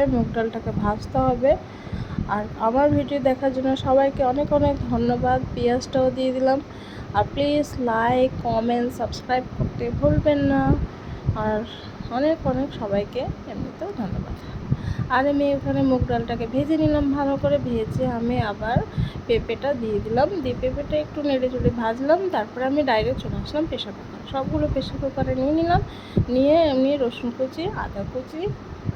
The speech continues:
টমেটো, কেটে রাখা টমেটো দিয়ে দিব, দিয়ে আমি ঢাকনা চাপা দিয়ে একটা মাত্র সিটি দেবো। ব্যাস কমপ্লিট রান্না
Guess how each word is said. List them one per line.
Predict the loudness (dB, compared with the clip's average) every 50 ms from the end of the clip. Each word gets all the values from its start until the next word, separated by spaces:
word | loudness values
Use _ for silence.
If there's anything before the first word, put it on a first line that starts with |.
| -6 -10 -10 -8 -8 -8 -8 -8 -4
টমেটো, | -2 0 0 0 0 -2 0 2 2 2 2 0 -6 -8 -8 -8 -8 -8 -8 -8 -8 -8
কেটে | -8 -8 -8 -8 -6
রাখা | -6 -6 -6 -6 -8 -10
টমেটো | -8 -8 -8 -6 -8 -8 -4 -4 -4 -4 -4 -8 -12 -14 -16 -16 -16 -16 -14 -10 -6
দিয়ে | -4 0 0 0 0
দিব, | -2 -4 -2 0 0 0 0 -2
দিয়ে | -4 0 2 4 4 4
আমি | 2 2 0 0 0 -2 -2 -8 -10 -10 -8
ঢাকনা | -6 -6 -4 -2 -2 -2 -2
চাপা | -2 -6 -8 -6 -6
দিয়ে | -2 0 2 2 2 0 -2
একটা | -8 -8 -8 -6 -2 0 2 2
মাত্র | 2 0 -4 -4 -4 -2 -2
সিটি | -2 -4 -8 -10 -8 -8
দেবো। | -8 -6 -6 -4 0
ব্যাস | 2 4 4 6 4 4 2 -2
কমপ্লিট | -2 -2 0 0 -2 -2 -2 -4 -4 -4 -6 -6 -4 0 0 0 0 -2 -4 -4 -4 -4 -4 -2 -4 -4 -4 -4 -10 -10 -8 -6
রান্না | -4 -2 -2 -2 -2 -2